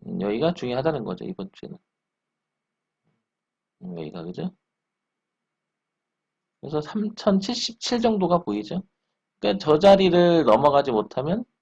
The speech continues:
여전히 이 트렌드에 걸리게 되는 거죠. 그래서 요번 주에 동선 삼천칠십칠을 넘어가 주느냐, 넘어가지 못하느냐. 갈림길이죠. 음, 매우 중요한 겁니다, 이런 거. 체크해 주는 거.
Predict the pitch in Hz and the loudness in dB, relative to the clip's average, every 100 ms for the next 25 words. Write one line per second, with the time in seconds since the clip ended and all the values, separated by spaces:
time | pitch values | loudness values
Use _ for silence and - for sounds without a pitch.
0 | _ - 98 120 131 135 185 - _ _ | _ -8 -2 0 0 0 -2 -6 _ _
1 | _ _ _ 131 143 - - 208 190 151 | _ _ _ -10 -10 -6 -2 -2 0 -2
2 | 156 117 107 131 120 104 90 87 - _ | -4 -4 -4 -2 -4 -6 -8 -12 -18 _
3 | 120 165 175 _ - _ _ 139 147 196 | -4 -4 -4 _ -20 _ _ -4 2 2
4 | 196 185 156 135 156 185 185 214 202 202 | 4 2 2 0 2 0 0 -4 -4 -2
5 | 196 220 220 190 - 151 98 135 151 135 | 0 -2 -4 -8 -4 0 2 2 2 0
6 | 113 101 101 143 - 196 226 107 110 107 | -4 -4 -4 -4 -2 -4 -2 -2 -2 -4
7 | 110 151 98 - 95 92 - _ - 151 | -4 -4 -6 -8 -12 -12 -16 _ -6 0
8 | 190 190 - - - _ _ _ _ _ | 0 -2 -10 -14 -18 _ _ _ _ _
9 | _ _ 180 - _ _ - 175 180 185 | _ _ -20 -20 _ _ -6 -6 -4 2
10 | 190 208 185 143 151 110 196 - 180 - | 4 4 2 -2 -4 -4 -6 -10 -14 -14
11 | - - - 151 127 95 92 233 | -20 -8 -4 -2 -2 -6 -8 -8